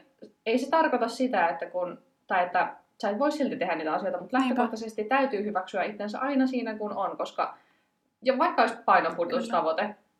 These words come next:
Speaker 1: näin esimerkiksi, niin sit kun sä saavutat sen, niin ei se tuo sulle automaattisesti onnea. Et se
Speaker 2: Kyllä.
Speaker 1: täytyy löytyä jostain ihan muualta se itsevarmuus, eli
Speaker 2: Jep.
Speaker 1: se oma, omasta niin kuin sisimmästä.
Speaker 2: Jep,
Speaker 1: Ihan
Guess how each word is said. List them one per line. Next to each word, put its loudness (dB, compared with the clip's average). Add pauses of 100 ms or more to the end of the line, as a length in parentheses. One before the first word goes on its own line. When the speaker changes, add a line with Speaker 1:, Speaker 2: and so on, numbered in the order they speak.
(160)
Speaker 1:
näin -6
esimerkiksi, -2 (260)
niin -4 (180)
sit -8
kun -2
sä -4
saavutat 4
sen, -4
niin -4
ei 0
se -4
tuo 0
sulle -6
automaattisesti -6
onnea. -8
Et -12
se -4
Speaker 2:
Kyllä. 0
Speaker 1:
täytyy 4
löytyä -2 (100)
jostain 0
ihan 0
muualta -4
se -6
itsevarmuus, -10
eli -10 (340)
Speaker 2:
Jep. 2
Speaker 1:
se -10
oma, -2
omasta -2
niin -8
kuin -10
sisimmästä. -8 (260)
Speaker 2:
Jep, 0
Speaker 1:
Ihan 0